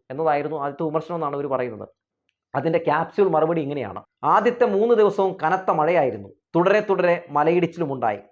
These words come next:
ചെറിയൊരു മൺകൂൻ ഇടിഞ്ഞതല്ല, ഏതാണ്ട് അര കിലോമീറ്ററാണ് മലയിടിഞ്ഞത്. ആറ് മീറ്റർ മുതൽ പത്ത് മീറ്റർ വരെ ഉയരത്തിൽ മണ്ണ് നിറഞ്ഞു നിൽക്കുന്നു. ഒരു ഭാഗത്ത് കര കവിഞ്ഞൊഴുകുന്ന പുഴയുമുണ്ട്. എന്നിട്ടും രക്ഷാപ്രവർത്തനം നടന്നു.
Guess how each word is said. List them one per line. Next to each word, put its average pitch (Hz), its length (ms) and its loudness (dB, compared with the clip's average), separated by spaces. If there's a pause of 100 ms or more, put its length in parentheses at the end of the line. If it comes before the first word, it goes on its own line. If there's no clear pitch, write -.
(400)
ചെറിയൊരു 220 400 6
മൺകൂൻ 196 560 2
ഇടിഞ്ഞതല്ല, 160 600 0
ഏതാണ്ട് 151 380 2
അര 151 120 4
കിലോമീറ്ററാണ് 160 800 0 (100)
മലയിടിഞ്ഞത്. 120 560 -4 (340)
ആറ് 196 380 4
മീറ്റർ 190 300 2
മുതൽ 180 320 0
പത്ത് 165 240 0
മീറ്റർ 175 240 -2
വരെ 156 360 2 (360)
ഉയരത്തിൽ 180 680 2
മണ്ണ് 156 400 0
നിറഞ്ഞു 156 240 2
നിൽക്കുന്നു. 120 500 -6
ഒരു 139 260 2
ഭാഗത്ത് 160 500 2 (220)
കര 151 200 2
കവിഞ്ഞൊഴുകുന്ന 151 580 0
പുഴയുമുണ്ട്. 131 560 -4 (360)
എന്നിട്ടും 170 460 0 (100)
രക്ഷാപ്രവർത്തനം 160 760 0
നടന്നു. 135 400 -6